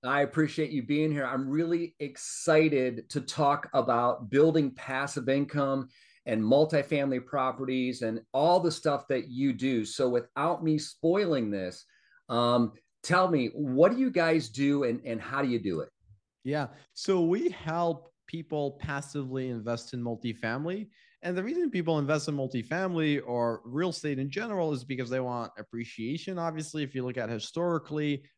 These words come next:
Speaker 2: real estate has gone up in value. Obviously, it's had its ups and downs, but over a long enough time horizon, it's, it's consistently has gone up in, in value. So people want appreciation.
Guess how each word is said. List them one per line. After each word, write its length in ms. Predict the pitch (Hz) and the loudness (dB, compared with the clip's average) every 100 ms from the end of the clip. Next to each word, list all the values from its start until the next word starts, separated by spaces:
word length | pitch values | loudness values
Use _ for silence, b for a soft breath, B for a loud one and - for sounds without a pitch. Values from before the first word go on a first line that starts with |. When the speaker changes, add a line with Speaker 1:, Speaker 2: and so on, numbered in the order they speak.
| _ | _
Speaker 2:
real 180 | 117 151 | -4 -4
estate 260 | 143 143 | -4 -6
has 140 | 120 110 | -6 -8
gone 220 | 123 120 | -8 -6
up 160 | 120 120 | -6 -6
in 120 | 113 | -4
value. 280 | 123 127 139 | 0 0 0
Obviously, 400 | 185 175 156 151 | -2 -2 -4 -6
it's 100 | - | -6
had 220 | 135 135 | -6 -4
its 200 | 139 - | -6 -6
ups 240 | 131 - - | -6 -6 -6
and 160 | 143 | -4
downs, 400 | 123 104 117 127 127 | -2 -2 -4 -4 -6
but 120 | 147 | -4
over 220 | 226 220 | -2 2
a 140 | 180 | 2
long 200 | 165 160 | 2 0
enough 200 | 156 135 | -2 -4
time 180 | - 135 | -4 -4
horizon, 440 | 127 135 165 135 127 | -2 -2 -2 -4 -4
it's, 200 | 117 - - | -6 -10 -12
it's 240 | 120 - | -12 -12
consistently 680 | - 127 123 170 160 139 127 | -6 -6 -4 -6 -6 -6 -6
has 140 | 117 | -6
gone 160 | 113 110 | -8 -10
up 160 | 104 | -10
in, 180 | 104 104 101 | -8 -10 -8
in 120 | 104 | -8
value. 260 | 98 90 | -4 -6
So 140 | 85 113 | -6 -6
people 300 | 143 160 160 | -4 -2 0
want 160 | 147 | 0
appreciation. 720 | 135 131 123 - 180 170 170 | -2 -4 -6 -6 -8 -6 -8